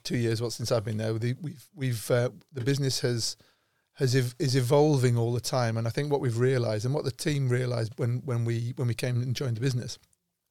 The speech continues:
is that, that actually that they, they'd reached a point where they couldn't, they, they needed a new set of support, a new set of skills to help do that next stage,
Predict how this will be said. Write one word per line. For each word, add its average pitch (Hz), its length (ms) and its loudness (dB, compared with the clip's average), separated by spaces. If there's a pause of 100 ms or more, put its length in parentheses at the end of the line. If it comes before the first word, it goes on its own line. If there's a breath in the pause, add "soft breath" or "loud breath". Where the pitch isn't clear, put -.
(180)
is 120 180 2
that, 123 260 -2 (520 loud breath)
that 131 100 0
actually 139 360 2
that 127 180 0 (100)
they, 127 300 0
they'd 127 300 0
reached 156 340 -2
a 156 40 -2
point 139 360 -4
where 113 180 0
they 117 140 0
couldn't, - 560 -6 (580)
they, 131 140 -2
they 135 160 2
needed 139 320 4
a 127 40 2
new 131 220 2
set 120 240 0
of 123 100 -6
support, - 460 -4
a - 20 0
new 123 140 2
set - 180 0
of - 80 -4
skills 120 440 -2
to 131 100 -4
help 120 240 0 (380)
do 123 120 0
that 120 160 2
next 123 220 -4
stage, 110 420 -2